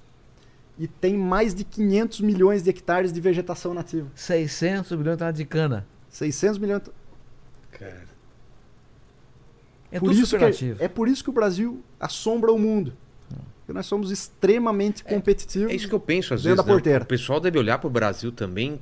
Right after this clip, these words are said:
Speaker 3: com uma, com um medo, né? Um respeito e um medo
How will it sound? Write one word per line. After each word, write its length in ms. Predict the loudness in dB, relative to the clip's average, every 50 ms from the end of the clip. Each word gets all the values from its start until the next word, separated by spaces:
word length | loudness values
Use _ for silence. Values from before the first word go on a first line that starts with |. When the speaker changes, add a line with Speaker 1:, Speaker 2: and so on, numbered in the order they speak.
| -14 -12
Speaker 3:
com 120 | -8 -8
uma, 200 | -6 -6 -6 -10
com 240 | -10 -12 -12 -8 -6
um 180 | -6 -4 -4 -2
medo, 400 | -2 0 0 -2 -2 -4 -6 -4
né? 160 | -4 -2 -2
Um 120 | -4 -4
respeito 580 | -4 -4 -4 -4 -6 -4 -2 -2 -2 -2 -4 -6
e 20 |
um 80 | -6 -4
medo 400 | -2 -2 -2 -2 -4 -6 -10